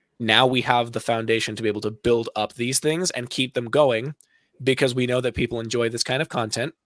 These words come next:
And then people kept eating it up. And then again, it just, it just kept escalating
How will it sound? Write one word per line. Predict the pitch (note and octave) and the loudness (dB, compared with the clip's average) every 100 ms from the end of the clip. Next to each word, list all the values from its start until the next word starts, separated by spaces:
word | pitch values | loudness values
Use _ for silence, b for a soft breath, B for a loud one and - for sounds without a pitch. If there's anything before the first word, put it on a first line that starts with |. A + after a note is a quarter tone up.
| _ _ _ _ _ _ - | _ _ _ _ _ _ -4
And | B2+ | -2
then | B2 | 2
people | C#3+ C3+ | 4 4
kept | C3+ C#3 C#3+ | 6 4 4
eating | D3 F3 | 2 2
it | C#3 | 4
up. | C#3 - _ b b b b b | 2 -2 _ b b b b b
And | C3 C3 | 2 4
then | B2+ | 2
again, | B2 C#3+ B2+ C#3 | 4 4 4 0
it | C3+ | -2
just, | C3+ B2 C3 | -2 -2 -2
it | |
just | C3+ B2 - | 0 0 2
kept | D3 D3 B2 | 2 2 4
escalating | B2 - D#3 D#3+ G3 | 4 6 6 4 2